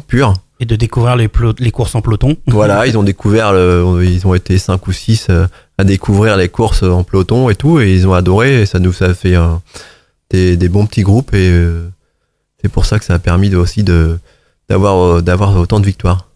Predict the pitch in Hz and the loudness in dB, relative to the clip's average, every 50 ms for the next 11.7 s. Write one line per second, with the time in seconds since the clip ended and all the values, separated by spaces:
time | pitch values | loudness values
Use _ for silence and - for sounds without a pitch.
0 | _ _ - - 120 - 139 127 131 127 120 127 131 131 - - 127 117 113 110 | _ _ -10 -8 -6 -4 -4 -2 -2 -2 0 0 -2 -4 -4 -4 -4 -2 0 0
1 | 110 107 107 104 - - 123 113 113 120 117 113 - - 117 - - 135 120 120 | 2 0 0 -2 -4 -4 -6 -2 -2 -2 -2 -2 -2 -4 -6 -2 -2 -2 -2 -2
2 | 110 - - 120 110 110 - 151 156 151 147 135 120 110 117 110 123 139 131 120 | -4 -4 -2 -2 -2 -2 -2 -2 -2 -2 -2 -2 -2 -2 -2 -2 -2 -2 -4 -6
3 | 113 - - 117 107 101 101 101 - 113 - - 117 104 - - 135 120 - - | -8 -10 -8 -8 -8 -8 -10 -12 -14 -14 -8 -4 -4 -2 -2 -2 -4 -6 -6 -6
4 | 127 123 123 - 160 139 123 120 107 - - - 107 - - _ _ - 190 - | -8 -6 -4 -4 -4 -2 -2 -2 -4 -6 -6 -8 -10 -10 -10 _ _ -6 -6 -6
5 | - - - - - - - - - - 135 - 131 131 131 131 131 127 - - | -6 -8 -12 -12 -12 -12 -14 -12 -8 -6 -6 -2 0 0 2 2 0 0 -2 -4
6 | - 135 127 123 117 113 110 87 113 113 - - - 123 117 113 107 104 95 98 | -2 0 0 2 2 0 0 -2 -4 -6 -6 -4 -4 -4 -2 -2 -4 -4 -6 -6
7 | 101 - - 120 113 110 117 143 160 147 107 104 - - 131 - - 151 143 127 | -10 -10 -10 -12 -10 -4 -2 0 0 0 0 0 0 -2 -2 -2 -2 -6 -6 -4
8 | - - 131 113 113 113 113 117 123 120 - 117 107 - 107 98 - - 101 98 | -2 -2 -2 0 0 0 0 0 -2 -2 -4 -8 -8 -6 -8 -8 -8 -12 -16 -16
9 | 101 104 - - 110 107 104 98 95 - - 95 87 - 110 107 - - 104 95 | -16 -10 -4 0 0 2 2 2 0 0 -2 -2 -2 0 -2 -2 0 0 -2 0
10 | 101 92 - - 120 117 113 95 90 95 - 98 90 90 92 90 - 107 101 92 | 0 -2 0 0 0 0 2 0 0 -2 0 -2 0 0 -2 -2 -2 -2 0 2
11 | 85 85 87 92 90 85 85 85 82 87 90 85 82 | 2 2 2 2 2 2 2 2 0 2 2 2 0